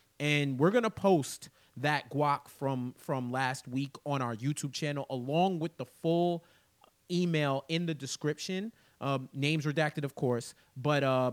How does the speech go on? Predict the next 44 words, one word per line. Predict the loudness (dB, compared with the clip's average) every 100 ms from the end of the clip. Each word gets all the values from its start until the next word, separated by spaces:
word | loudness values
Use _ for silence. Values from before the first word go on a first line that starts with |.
| 0
or | 0
whole | 2 2
names, | 2 -2
I | -4
should | -6 -6
<laughs> |
say. | -2 -2 -4 -12 -20 0
Uh, | 6 6
but | 6 4 4 -2 0
we, | 2 2 2
uh, | 4 4 4 -2 2
we're | 4
gonna | 6 4 2
do | 0 0
that | 0
so | -2
that | -8 -2
y'all | -4
could | -2 -10
see. | -4 -4 -2 -6 -12 -8
And | -6
if | -2
anybody | -2 2 0 2
else | 0 0
had | -2 -2 -2
those | -2 -4
questions, | -4 -2 -2 -2 -4 -4 -6 _ _ _
go | 4 6
over | 6 4
to | 2 4
our | 4
YouTube | 4 2 0 -2 -2
page, | -2 -2 -4 -6
check | -6 -4 -2
it | 2
out. | 2 0 -4 _ -10
It'll | -4
probably | 2 2 2
be | 0
up | 0 0
tomorrow. | -2 2 4 6 6 4 -2 _ -4
And, | 2 2 2 -4 _ -2
you |
know, | 2 2